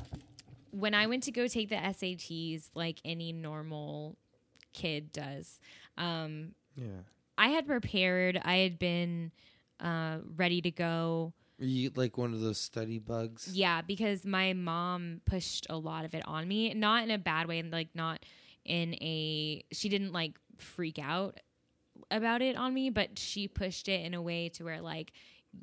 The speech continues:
Speaker 1: you can get into a good college if you try hard enough because you're smart. You can do it. So, like, she made me feel morally obligated to do it
Speaker 2: Mm.
Speaker 1: because I was like, "I have to live up to my,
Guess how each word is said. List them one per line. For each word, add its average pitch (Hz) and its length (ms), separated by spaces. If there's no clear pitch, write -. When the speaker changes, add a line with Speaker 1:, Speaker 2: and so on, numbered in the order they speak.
Speaker 1:
you 190 180
can 196 180
get 165 160
into 170 300
a 156 80
good 151 220
college 156 480
if 151 100
you 160 80
try 151 200
hard 156 240
enough 151 200
because 160 280
you're 151 100
smart. - 460
You 160 100
can 165 180
do 156 180
it. - 160
So, 175 160
like, 170 300
she - 280
made 180 220
me 175 120
feel 170 240
morally 165 600
obligated 202 880
to 220 120
do 165 260
it 214 220
Speaker 2:
Mm. 202 40
Speaker 1:
because 208 200
I 185 100
was 185 140
like, 180 160
"I 165 120
have 170 240
to - 140
live 165 140
up 160 140
to 165 120
my, 143 100